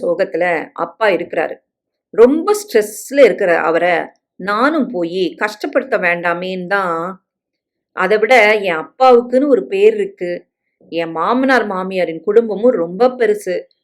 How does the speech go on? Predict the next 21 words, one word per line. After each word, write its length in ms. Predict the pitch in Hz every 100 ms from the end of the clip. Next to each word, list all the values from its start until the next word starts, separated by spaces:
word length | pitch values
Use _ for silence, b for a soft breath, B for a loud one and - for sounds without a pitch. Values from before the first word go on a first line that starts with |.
| _ _
சொந்த 400 | - 202 220 254
பந்தங்களும் 580 | 220 208 196 180 233 240
பெருசு. 500 | 214 208 196 180 - _
இதெல்லாம் 500 | - 175 165 180 277
காட்டினா 720 | 277 240 240 247 254 254 190 -
என்னோட 420 | 175 165 170 185
சேர்ந்து 720 | 240 247 220 226 240 226 180 -
அவங்க 400 | 143 175 208 220
மானமும் 500 | 214 240 247 254 233
போயிடும் 240 | 220 220
இல்லையா? 680 | 170 156 151 165 170 165 _ _ _ _ _ _ _ _
இதை 240 | 175 180
நினைச்சு, 380 | 160 165 226 240
நினைச்சு, 340 | 202 185 233 -
நினைச்சுதான் 760 | 185 208 214 214 190 190 208
நான் 200 | 175 165
யார்கிட்டயுமே 800 | 160 156 185 247 247 220 226 262 247
சொல்லல 300 | 175 185 185 - _ -
என்றவளை 680 | 180 170 165 165 175 170 -
இடைமறித்த 680 | 190 196 285 254 185 156 147
டாக்டர், 680 | 147 147 - 180 151 -